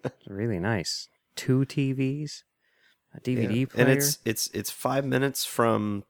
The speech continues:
Speaker 2: the marta station. So you just, we drove over and got a marta pass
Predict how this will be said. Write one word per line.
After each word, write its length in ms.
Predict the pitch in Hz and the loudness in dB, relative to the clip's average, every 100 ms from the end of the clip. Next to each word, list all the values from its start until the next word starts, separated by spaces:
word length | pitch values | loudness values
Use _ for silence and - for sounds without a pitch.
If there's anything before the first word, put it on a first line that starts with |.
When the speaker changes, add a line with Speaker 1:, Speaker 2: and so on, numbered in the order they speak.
| _ | _
Speaker 2:
the 240 | - 107 104 | -2 0 0
marta 380 | 80 113 127 110 | 2 4 4 2
station. 600 | - 95 - - - - | 0 0 -4 -4 -6 -6
So 160 | - | -2
you 100 | 101 | 0
just, 220 | 98 95 - _ _ _ | 0 -2 -6 _ _ _
we 120 | - 107 | 0 4
drove 300 | 104 104 110 | 8 8 8
over 460 | 107 104 113 151 | 4 6 4 2
and 160 | 123 101 | 0 -2
got 160 | 104 | 0
a 40 | 101 | 2
marta 300 | 101 104 107 | 4 4 2
pass 760 | - 110 131 175 - - - | 2 4 4 0 -4 -4 -10